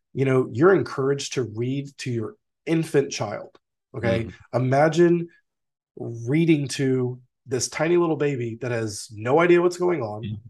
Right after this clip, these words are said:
Speaker 1: They have no idea, like, what these words are, much less what a book is. But yet you're encouraged to do it because you start to build into their life this, like, total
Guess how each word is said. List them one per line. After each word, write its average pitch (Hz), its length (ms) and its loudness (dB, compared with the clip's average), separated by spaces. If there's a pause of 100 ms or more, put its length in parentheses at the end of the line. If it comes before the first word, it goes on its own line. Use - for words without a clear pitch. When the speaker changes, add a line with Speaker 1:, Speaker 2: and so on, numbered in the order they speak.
(240)
Speaker 1:
They 139 100 -2
have 113 140 -2
no 127 320 4
idea, 147 300 4
like, 131 200 0
what 131 140 -6
these 131 200 -6
words 117 340 -4
are, 110 240 -6
much 120 220 -6
less 135 160 -2
what 120 120 -2
a 98 40 -6
book 123 340 -2
is. 107 340 -6 (420)
But 135 120 -2
yet 143 140 2
you're 156 180 0
encouraged 160 420 0
to 127 60 -6
do 143 200 2
it 131 140 4
because 117 480 -6
you 127 80 -14
start 147 380 -4
to 143 120 0
build 127 600 -2 (500)
into 156 320 -4
their 123 220 -4
life 117 440 -2
this, 117 440 -4 (180)
like, 113 220 -8
total 151 600 0